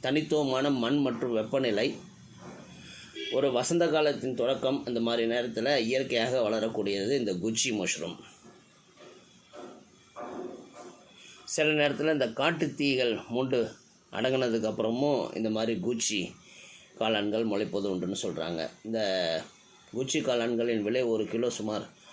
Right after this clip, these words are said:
முப்பத்தஞ்சாயிரம், நாற்பதாயிரம், ஐம்பதாயிரம் கூட இருக்குன்னு சொல்றாங்க. இந்த காளான்களை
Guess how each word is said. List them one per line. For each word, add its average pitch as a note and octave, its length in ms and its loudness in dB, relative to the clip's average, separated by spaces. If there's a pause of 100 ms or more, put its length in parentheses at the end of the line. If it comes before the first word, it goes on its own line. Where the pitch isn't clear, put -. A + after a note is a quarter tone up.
(580)
முப்பத்தஞ்சாயிரம், C#3 880 2
நாற்பதாயிரம், B2+ 760 0 (500)
ஐம்பதாயிரம் A#2+ 600 0
கூட A#2 180 0 (240)
இருக்குன்னு G#2 420 -2
சொல்றாங்க. F2+ 400 -2 (1200)
இந்த B2+ 420 2
காளான்களை C#3 560 2